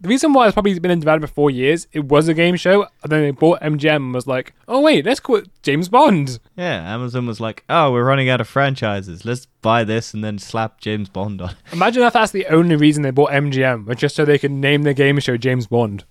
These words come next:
Speaker 2: I think M G M was working on it. That was the <laughs> thing. So it's not Amazon. <laughs>
Speaker 1: Oh, right.
Speaker 2: I think, I think M G M was working on this.
Speaker 1: Ah.
Speaker 2: So, yeah.
Speaker 1: That's a bit mental. Well, anyway, let's go on to We've Lost the Control of the News, uh, and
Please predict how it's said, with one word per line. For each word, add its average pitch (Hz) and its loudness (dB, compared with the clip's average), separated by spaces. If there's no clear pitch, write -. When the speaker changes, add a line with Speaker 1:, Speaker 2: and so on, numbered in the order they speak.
Speaker 2:
I 131 -6
think 214 -2
M 160 2
G 123 0
M 143 2
was 104 -6
working 90 -8
on 90 -8
it. 78 -10
That 104 -4
was 104 -6
the 95 -12
<laughs> - -
thing. - -8
So 101 -4
it's 107 -6
not 156 4
Amazon. 139 0
<laughs> - -20
Speaker 1:
Oh, 226 6
right. 226 2
Speaker 2:
I 143 2
think, 180 2
I 160 0
think 180 4
M 196 2
G 147 2
M 175 4
was 117 -4
working 104 -4
on 98 -4
this. 92 -8
Speaker 1:
Ah. 220 2
Speaker 2:
So, 156 -2
yeah. 104 -6
Speaker 1:
That's 180 -12
a 220 -4
bit 247 0
mental. 208 -6
Well, 240 2
anyway, 247 2
let's 240 0
go 240 4
on 233 2
to 220 2
We've 214 0
Lost 226 0
the 220 -4
Control 214 2
of 214 2
the 156 0
News, 185 2
uh, 131 0
and 220 -2